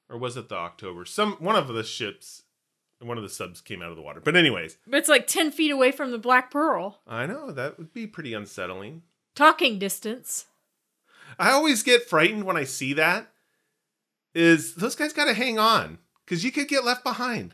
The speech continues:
Speaker 2: Yeah.
Speaker 1: Going underwater
Speaker 2: Yeah,
Speaker 1: like
Speaker 2: right?
Speaker 1: that and coming up. And you, it'd be so easy if you're not paying attention. You just get swept overboard.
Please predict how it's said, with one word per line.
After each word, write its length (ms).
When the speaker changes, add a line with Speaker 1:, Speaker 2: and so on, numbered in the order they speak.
Speaker 2:
Yeah. 520
Speaker 1:
Going 200
underwater 500
Speaker 2:
Yeah, 140
Speaker 1:
like 80
Speaker 2:
right? 320
Speaker 1:
that 60
and 80
coming 260
up. 300
And 120
you, 100
it'd 180
be 100
so 200
easy 180
if 80
you're 100
not 160
paying 180
attention. 560
You 80
just 200
get 140
swept 360
overboard. 540